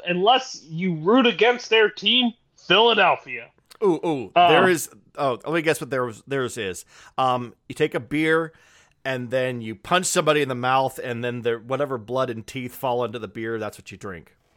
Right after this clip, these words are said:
Speaker 1: Close. So, if you pay the five dollar tolls across the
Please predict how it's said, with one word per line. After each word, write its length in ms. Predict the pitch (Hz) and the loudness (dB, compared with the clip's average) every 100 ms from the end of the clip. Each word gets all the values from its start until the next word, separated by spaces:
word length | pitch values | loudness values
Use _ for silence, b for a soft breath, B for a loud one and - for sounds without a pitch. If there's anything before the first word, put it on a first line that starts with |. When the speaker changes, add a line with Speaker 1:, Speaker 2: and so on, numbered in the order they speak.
| _ _ _ _ _ _ _ _ | _ _ _ _ _ _ _ _
Speaker 1:
Close. 600 | - 254 294 165 - - - _ _ _ _ _ | 0 4 4 2 -6 -18 -20 _ _ _ _ _
So, 320 | - 277 220 - | 2 4 2 2
if 200 | 202 196 | 2 2
you 80 | 185 | 2
pay 200 | 277 254 | 2 4
the 100 | 170 | 0
five 360 | - 208 190 | 2 2 4
dollar 300 | 175 170 175 | 4 4 4
tolls 400 | 165 156 165 196 | 2 -4 -4 -4
across 440 | - - 160 160 | -8 2 4 4
the 80 | 156 | 2